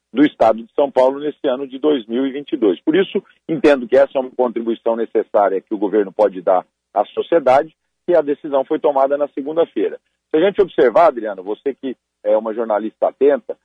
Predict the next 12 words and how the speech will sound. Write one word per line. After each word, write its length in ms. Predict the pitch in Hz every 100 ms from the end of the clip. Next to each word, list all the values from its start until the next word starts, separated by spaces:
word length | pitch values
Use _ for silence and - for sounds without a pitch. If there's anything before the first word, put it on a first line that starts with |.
| _ _ _
grande 340 | 113 185 220 185
parte 380 | - 139 - 113
dos 140 | 113
países 480 | - 107 127 117 101
do 120 | 101
mundo, 640 | 85 135 151 131 95 87 _ _
depois 440 | - 135 - 185 151
da 120 | 135
covid, 480 | - 104 127 165 135 _ _ _
estão 220 | - 202
mu-, 320 | 190 185 165 _ _ -
é, 440 | 113 110 107